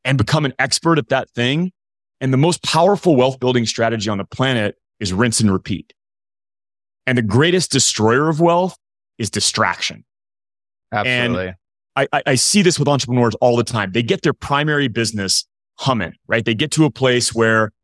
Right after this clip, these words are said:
Speaker 1: "Oh man, we're finally making some, some money. Everything's stable. We've got our operations dial. We're starting to scale our marketing." And then they go launch a new product. They go acquire a new company.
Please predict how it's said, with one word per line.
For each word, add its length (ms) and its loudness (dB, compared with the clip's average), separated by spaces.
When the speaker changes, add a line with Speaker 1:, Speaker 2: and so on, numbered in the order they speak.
Speaker 1:
"Oh 120 2
man, 200 2
we're 80 -6
finally 300 -2
making 300 -4
some, 320 -6
some 240 0
money. 460 0
Everything's 480 0
stable. 460 0
We've 140 2
got 120 2
our 120 2
operations 580 -2
dial. 340 2
We're 100 -6
starting 280 -2
to 60 -2
scale 300 0
our 120 2
marketing." 640 -2
And 140 2
then 80 4
they 120 2
go 440 2
launch 280 2
a 60 6
new 140 6
product. 600 -2
They 60 -4
go 140 2
acquire 420 2
a 40 0
new 120 0
company. 540 -4